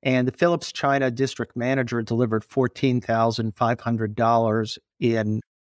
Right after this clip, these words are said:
the R M B equivalent to the director's house of a hospital's radiology department. And Philips China's sales team then discussed in advance the specifications to be included in the bid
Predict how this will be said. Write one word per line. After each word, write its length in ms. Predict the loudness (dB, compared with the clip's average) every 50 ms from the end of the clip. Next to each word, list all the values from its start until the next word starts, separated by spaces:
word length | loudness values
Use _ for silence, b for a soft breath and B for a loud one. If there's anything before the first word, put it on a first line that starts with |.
| _ _
the 200 | -2 0 2 2
R 180 | 4 4 4 2
M 120 | 0 0
B 200 | 0 -2 -2 -2
equivalent 560 | -2 -6 -2 0 0 2 2 2 0 -2 -2 -6 _ _ _ _ _ _ _ _ _
to 140 | -4 -2 -2 -2
the 80 | -2 -2
director's 420 | 0 0 0 0 0 -2 -4 -2
house 320 | 0 2 2 2 2 0
of 100 | -2 -4
a 60 | -4 -2
hospital's 640 | 0 0 0 0 -2 -4 -4 -4 -4 -4 -6 -10 _ _ _ -6
radiology 760 | 0 2 2 2 4 4 4 4 6 4 4 2 0 -4 -8
department. 520 | -10 -10 -6 -2 -2 -2 -2 _ _ -20 _ _ _ _ _
And 500 | -4 0 0 2 2 2 0 0 -2 -4 _
Philips 400 | -2 0 0 0 -2 -4 -8 -6
China's 500 | -2 0 0 2 2 0 0 -2 -2 -4
sales 420 | -4 0 2 2 2 2 0 -2
team 220 | 0 0 0 2 2
then 220 | 0 0 0 0
discussed 500 | -2 -4 -4 0 2 2 2 0 0 -2
in 80 | -2 0
advance 720 | -2 -4 -2 0 2 2 2 2 2 2 0 -2 -4 -6
the 100 | -6 -6
specifications 960 | -6 -4 -4 -4 -4 -6 -10 -14 -10 -4 -2 0 0 0 0 -2 -4 -4 -4 -6
to 80 | -6 -4
be 140 | -2 -2
included 540 | -2 -2 -4 -4 -2 0 0 2 2 0 0
in 120 | -2 -2 -4
the 80 | -4
bid 380 | 0 0 0 0 0 -2 -6